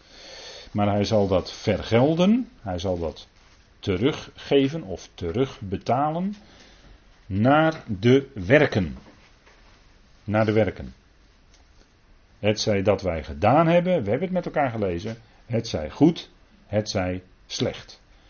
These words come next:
Dat zal bij de bema bekeken worden. Voor ons is dat dus bij de bema. Voor de volkeren is dat niet zo lang daarna bij de troon van zijn heerlijkheid. Dan zal de Heer zitten daar als een herder. En dan zal hij de volkeren richten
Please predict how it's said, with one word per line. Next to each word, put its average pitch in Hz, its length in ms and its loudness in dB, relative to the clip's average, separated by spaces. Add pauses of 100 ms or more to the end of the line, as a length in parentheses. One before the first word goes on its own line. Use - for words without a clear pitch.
(160)
Dat 113 220 2
zal 107 400 0
bij 90 200 -4
de 82 100 -8
bema 101 540 -2
bekeken - 420 -4
worden. 67 200 -14 (880)
Voor 104 260 0
ons 165 300 2
is 107 100 -6
dat 101 180 0
dus 87 160 -4
bij 82 180 -6
de 73 80 -12
bema. 127 400 -6 (720)
Voor 104 160 -4
de 85 80 -6
volkeren 120 600 4
is 107 180 -2
dat - 400 -2
niet 131 260 0
zo 117 140 -4
lang 98 220 0
daarna 92 420 -2
bij 90 280 -4
de 82 200 -10
troon 123 380 4
van 90 180 -4
zijn 80 180 -10
heerlijkheid. 139 680 -4 (480)
Dan 92 200 -4
zal 87 220 -4
de 82 80 -6
Heer 95 260 -2
zitten 107 300 -4
daar 82 200 -6
als 85 240 -10
een 78 100 -12
herder. 92 320 -4 (480)
En 90 100 -8
dan 85 100 -6
zal 90 240 -4
hij 82 160 -6
de 82 100 -6
volkeren 87 640 -2
richten 95 440 -6